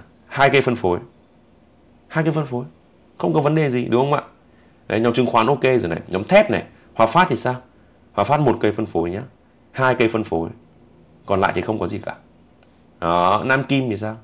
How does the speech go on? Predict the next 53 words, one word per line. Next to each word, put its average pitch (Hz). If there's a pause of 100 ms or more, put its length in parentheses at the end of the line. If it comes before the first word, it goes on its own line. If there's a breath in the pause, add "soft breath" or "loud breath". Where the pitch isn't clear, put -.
(440)
Một 107
cây 123
phân 120
phối, 98
hai 135
cây 131
phân 127
phối, -
không 139
có 143
vấn 143
đề 147
gì. 131 (560 soft breath)
Hoa 147
Sen 147
một 117
cây. 135 (1000)
Đó, 131 (480)
không 175
hề 170
xấu, 180 (300)
đúng 156
không 170
ạ? - (320 soft breath)
Hay 175
là 175
bất 190
động 196
sản 127
chúng 113
ta 135
nhìn 135
qua 127
có 110
Hà 127
Đô 131
mới 113
là 123
cây 120
phân 117
phối 98
đầu 107
tiên. 110 (880 soft breath)
Khang 151
Điền 117
thì 90
có 87
một -
cây 117
phân -
phối 92
đầu 101
tiên. 101